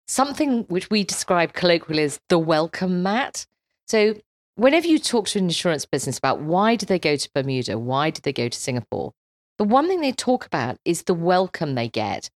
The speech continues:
from the Bermuda Development Agency or from M A S has a development arm, where nobody's trying to lower the regulatory bar, but people are trying to help you get over it without too much pain and grief.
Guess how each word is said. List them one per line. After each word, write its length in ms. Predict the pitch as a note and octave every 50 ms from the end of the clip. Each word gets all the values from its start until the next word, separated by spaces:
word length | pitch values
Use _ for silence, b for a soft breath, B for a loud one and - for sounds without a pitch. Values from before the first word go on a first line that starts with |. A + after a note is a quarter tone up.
| _ _ _ _ _ -
from 520 | - - F#3+ F3+ F3 E3 D#3+ E3 D#3+ - _
the 60 | D#3
Bermuda 380 | C3 - C3+ C3 C3 B2+ A#2 B2
Development 560 | - A#2+ - D#3+ D#3+ E3 D#3+ D3+ C#3+ C3+ -
Agency 640 | D3 C#3 B2+ - C3 A2 - - - A#2+ A#2+ B2 A#2
or 200 | - - G2+ A2
from 340 | G2+ - - A#2+ A2+ A#2 - - _ -
M 140 | - C#3+ C#3+
A 100 | C3 B2+
S 220 | A#2+ A#2+ B2 - -
has 180 | - A#2+ -
a 120 | - A2 G#2+
development 560 | - - B2+ B2 B2 A2 F#2+ G#2 G#2 - -
arm, 300 | G#2 G2+ F2+ E2+ A2 - _ _ _ _ _ _ _ _ _ _
where 340 | - A3+ A3+ A3+ A#3 A#3 A3+ - _
nobody's 460 | A3+ B3+ D4 E4 - - F4+ D#4 -
trying 220 | - B3 B3+ A3+ G#3+
to 120 | - G3
lower 460 | F#3+ F#3+ F#3 F#3+ F#3+ F#3+ G3 F#3+ F#3
the 140 | F3 E3+ D#3+
regulatory 640 | D#3+ D#3+ D3+ - D3+ D3 C#3+ C#3 - - - C3+ C3+
bar, 560 | - - F#3+ F#3 D#3 A#2 A2 G#2+ G#2 C#3+ D3+ _ _ _ _ _ _
but 100 | - G3
people 320 | - B3 B3 A#3+ A#3+ B3 -
are 220 | - G3+ G#3+ A3 G#3
trying 220 | - - A3 G#3
to 40 | F#3+
help 220 | D#3+ F3+ G3 - -
you 260 | F3 F3+ F3+ F3+ E3+ - _ _ _ _ _ -
get 260 | F#3 F3 E3 - -
over 320 | F3+ E3+ E3 - - D#3
it 180 | C#3+ C#3 C#3 -
without 400 | D3+ D#3 D#3 D3+ D3+ D3 - -
too 200 | - - D#3+ D3+
much 280 | D3 C#3 - - - -
pain 280 | - D#3 D3+ C#3+ C3
and 240 | C3 C3 B2+ B2+ C3
grief. 400 | - D#3+ D#3 A#2+ F#2 G2 - -